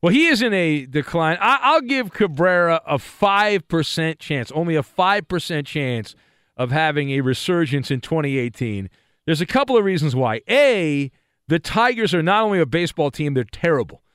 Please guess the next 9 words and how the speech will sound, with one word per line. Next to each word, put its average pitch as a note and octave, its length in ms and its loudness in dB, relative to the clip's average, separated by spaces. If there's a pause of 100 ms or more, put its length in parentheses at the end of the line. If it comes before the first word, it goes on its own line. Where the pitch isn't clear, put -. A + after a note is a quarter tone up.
(340)
Uh, G2+ 140 -8
Miggy's A3+ 460 0
gonna F#3 180 -2
turn D#3 240 -2
thirty-five G3+ 680 0
years F3 240 -2
old D3 460 0
in C3 160 -4
April. A#2+ 560 -4